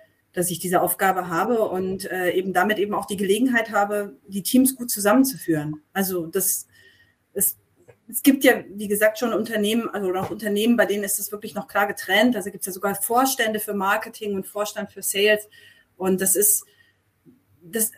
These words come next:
also aus meiner Erfahrung, ich habe ja auch lange in einem Großkonzern gearbeitet, ist das, ähm,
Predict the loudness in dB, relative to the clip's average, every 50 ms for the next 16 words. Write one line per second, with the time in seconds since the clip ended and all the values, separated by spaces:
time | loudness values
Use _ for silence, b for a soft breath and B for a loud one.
0 | -8 -6 -4 -2 -2 -2 0 0 0 2 4 6 8 8 8 6 4 2 2 4
1 | 4 4 4 2 0 0 0 0 0 0 -2 -2 2 2 4 2 2 0 -2 -2
2 | -2 -2 -4 -2 -4 -4 -4 0 0 0 2 2 2 2 2 2 2 0 0 0
3 | -2 -2 -4 -6 -2 -2 -2 0 0 0 2 2 2 0 0 0 0 0 2 2
4 | 0 -2 -2 -4